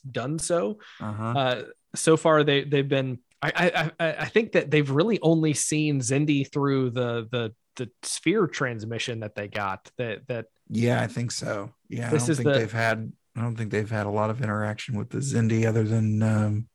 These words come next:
Speaker 2: you know, folks who have also interacted with Xindi. But yeah, yeah,
Speaker 1: But, uh,
Speaker 2: not mu-, not much of anything. I mean, and that's, that's one of the things I mentioned a couple episodes back about how they, you know, production wise,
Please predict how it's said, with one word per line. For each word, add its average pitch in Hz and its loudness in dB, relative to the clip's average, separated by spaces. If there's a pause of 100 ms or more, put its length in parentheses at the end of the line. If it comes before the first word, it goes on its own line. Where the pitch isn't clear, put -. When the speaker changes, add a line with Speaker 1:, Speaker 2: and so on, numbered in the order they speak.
(120)
Speaker 2:
you 117 6
know, 107 8
folks - 4 (300)
who 110 6
have 107 6
also 117 6 (280)
interacted 107 2
with 107 -2
Xindi. 107 2
But 104 2
yeah, 120 6 (260)
yeah, 117 6
Speaker 1:
But, 107 4
uh, 127 6
Speaker 2:
not 151 4 (120)
mu-, 139 -2
not 143 8
much 151 4
of 131 6
anything. 127 4 (380)
I 127 6
mean, 156 10
and 165 6
that's, 196 6 (220)
that's 190 4
one 220 4
of 190 4
the 160 0
things 160 0
I 156 6
mentioned 139 0
a 127 2
couple 131 2
episodes 117 2
back 120 4
about 113 0 (220)
how 139 6
they, 123 6
you 120 2
know, 110 2
production 123 2
wise, 92 -4